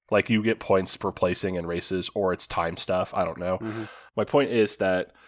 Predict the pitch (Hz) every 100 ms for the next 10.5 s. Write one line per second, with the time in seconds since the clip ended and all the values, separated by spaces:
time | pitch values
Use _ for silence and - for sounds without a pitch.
0 | - - - - _ _ 120 - 165 139
1 | 120 113 98 - 113 - - 107 104 104
2 | 92 95 92 - 107 - 95 - 95 95
3 | 95 92 95 95 90 87 87 90 - _
4 | _ _ 107 110 117 - 104 98 - 95
5 | 92 92 - - 123 110 101 101 - 120
6 | 92 87 101 92 87 82 - 90 85 -
7 | 85 - 90 87 85 - 92 82 82 87
8 | 92 90 - 82 62 - - 92 123 110
9 | 104 156 143 107 101 92 - 90 85 -
10 | - - - 82 67